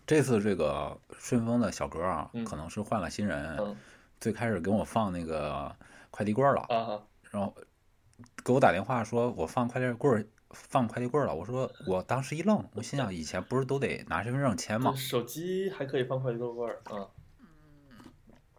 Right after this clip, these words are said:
Speaker 1: 对啊，我就一愣说那也行是吧？
Speaker 2: 嗯。
Speaker 1: 省得那个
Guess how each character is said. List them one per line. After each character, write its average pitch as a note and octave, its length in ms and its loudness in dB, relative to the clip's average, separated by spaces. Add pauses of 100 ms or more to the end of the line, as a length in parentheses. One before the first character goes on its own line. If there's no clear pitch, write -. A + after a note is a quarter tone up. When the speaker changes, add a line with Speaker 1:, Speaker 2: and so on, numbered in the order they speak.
(280)
Speaker 1:
对 G2 140 -2
啊， - 160 -2 (520)
我 F#2+ 120 -10
就 G2 60 -2
一 A#2+ 160 2
愣 C#3+ 160 0
说 C#3 180 -2
那 C#3+ 220 -2
也 F#2+ 100 0
行 D2+ 320 -6
是 - 100 -6
吧？ E2 160 0
Speaker 2:
嗯。 A2 60 -6
Speaker 1:
省 E2+ 180 -4
得 E2 120 -4
那 G2+ 180 0
个 D2+ 420 -2